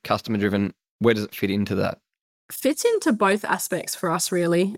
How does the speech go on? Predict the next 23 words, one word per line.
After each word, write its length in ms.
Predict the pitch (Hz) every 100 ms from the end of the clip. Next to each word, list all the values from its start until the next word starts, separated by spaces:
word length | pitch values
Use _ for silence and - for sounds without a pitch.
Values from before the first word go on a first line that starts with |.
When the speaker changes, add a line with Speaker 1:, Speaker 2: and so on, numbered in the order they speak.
| -
Speaker 2:
Um, 480 | 196 180 180 170 -
in 180 | 208 220
terms 400 | 214 190 208 202
of 140 | 190 -
production, 800 | - 185 180 185 - 185 180 180 - _ _ _ _ _
for 180 | - 190
us, 360 | 175 170 - - _ _
the 160 | - 180
production 600 | - 202 190 170 - 190
side 260 | 180 175 175
of 120 | 170
things, 560 | 180 175 170 170 185 -
it 120 | - 190
enables 460 | 185 170 170 175
us 400 | 170 175 - - - _ _ _ -
to 260 | 214 196 - _ _ -
have 260 | - 180 185
better 160 | 175
practices 680 | 170 147 - 170 - - -
or 340 | - 165 160 - -
improve 380 | 185 175 170 170
our 120 | 160
practices. 720 | 170 - - 170 - - -